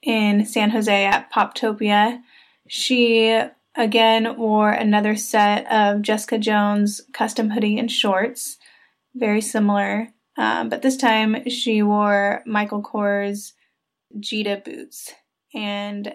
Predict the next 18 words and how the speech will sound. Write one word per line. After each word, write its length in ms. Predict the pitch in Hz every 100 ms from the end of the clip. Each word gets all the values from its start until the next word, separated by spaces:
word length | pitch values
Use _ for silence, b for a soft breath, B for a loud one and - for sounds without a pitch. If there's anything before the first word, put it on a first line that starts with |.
| -
they're 240 | 202 208
normally 440 | 208 233 226 220
six 240 | 214 233 233
hundred 240 | 226 214
twenty-five 480 | 208 208 208 202 196
dollars. 480 | 220 220 214 214 214
They're 280 | - 202 202
on 280 | 190 202
sale 460 | 202 - 202 196 196
now 560 | 202 202 190 190 202 -
for 420 | 208 208 214 208 -
four 160 | 220
hundred 340 | 208 196 196 202
thirty-seven 540 | 196 202 202 202 202
dollars 400 | 196 196 208 214
and 180 | 214 208
fifty 280 | - - -
cents. 600 | - - _ - - -